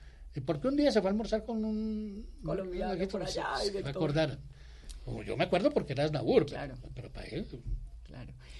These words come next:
Speaker 2: Bueno, pues el libro de Ali en el que cuentan las historias es mi versión y no la cambio. ¿Cuántas historias son?
Speaker 1: Ochenta y nueve.
Speaker 2: Ochenta y nueve historias.
Speaker 1: Pero antes de
Speaker 2: Ochenta y nueve
Speaker 1: despedirnos, voy a
Speaker 2: historias.
Speaker 1: contar la historia porque el título.
Speaker 2: Eso te iba a preguntar, es mi versión y no la cambio. Además,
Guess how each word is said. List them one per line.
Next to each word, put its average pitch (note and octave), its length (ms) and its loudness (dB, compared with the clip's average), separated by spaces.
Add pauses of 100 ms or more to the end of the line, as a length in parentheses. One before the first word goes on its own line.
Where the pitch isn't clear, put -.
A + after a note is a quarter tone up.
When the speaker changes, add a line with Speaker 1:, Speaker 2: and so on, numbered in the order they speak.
(120)
Speaker 2:
Bueno, E3 280 2
pues F3+ 380 -2
el A#3 220 4
libro E4 520 0
de G#3+ 100 0
Ali F#3+ 300 -6
en E3+ 80 -8
el D#3 80 -10
que - 120 -2
cuentan F3+ 360 -6
las G3 160 -8
historias E3 720 -4 (340)
es F#3 200 -4
mi F#3+ 120 -6
versión F#3 480 -6
y E3+ 80 -8
no D#3+ 100 -6
la E3+ 140 -6
cambio. D#3+ 280 -8
¿Cuántas G#3 260 -6
historias F3 340 -8
son? E4 200 -6 (920)
Speaker 1:
Ochenta D3 280 2
y D#3 40 2
nueve. E3+ 320 4
Speaker 2:
Ochenta - 360 -12
y C3 120 -8
nueve F#3+ 380 -8
historias. - 580 -10 (260)
Speaker 1:
Pero E3+ 160 2
antes D4 260 4
de C#4 80 12
Speaker 2:
Ochenta F3+ 160 6
y E3+ 40 6
nueve A#3 100 4
Speaker 1:
despedirnos, - 20 -
voy - 80 0
a G#3+ 80 8
Speaker 2:
historias. G#3+ 60 4
Speaker 1:
contar E3 280 4
la F#3+ 60 4
historia F#3 300 0
porque C3 260 -2
el C#3 100 -4
título. - 360 -2 (520)
Speaker 2:
Eso G#3+ 160 -6
te D4 80 -2
iba D4 80 6
a D4 40 -2
preguntar, A3 460 0
es F3+ 120 -2
mi B3 120 0
versión G#3+ 320 -2
y A3 40 -4
no A#3 100 -4
la A#3 140 2
cambio. G3 280 4
Además, E3 340 0